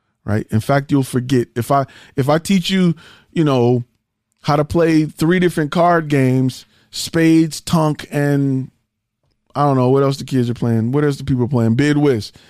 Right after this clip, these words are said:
right? If I teach you how to play three different card games, you'll never be great at, at one of 'em. Or you may forget, like, "Ah, is that spades or bid whist?" Let me, so just focus on being a dope spades player.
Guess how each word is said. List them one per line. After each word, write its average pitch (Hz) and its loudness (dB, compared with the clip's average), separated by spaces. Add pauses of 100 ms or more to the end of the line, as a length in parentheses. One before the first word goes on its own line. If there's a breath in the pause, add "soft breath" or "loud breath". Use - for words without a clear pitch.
(300 soft breath)
right? 127 -2
If 131 -2
I 160 2
teach 196 -2
you 190 2
how 180 4
to 170 0
play 156 0
three 175 0
different 190 0
card 180 0
games, 123 -2 (160 soft breath)
you'll 135 2
never 160 0
be 151 0 (180)
great 139 -2
at, 127 0 (180)
at 127 0
one 127 0
of 110 -2
'em. 117 -8 (340 loud breath)
Or 147 2
you 190 2
may 220 2
forget, 175 0
like, 123 -8
"Ah, 160 -4 (120)
is 160 -4
that 180 -2
spades 240 -2
or 269 -4
bid 233 -4
whist?" 240 -8 (380 loud breath)
Let 190 -2
me, 196 -2
so - -2
just 147 -2
focus 185 0
on 165 0
being 160 2
a 151 0
dope 147 0
spades 139 0
player. 120 -2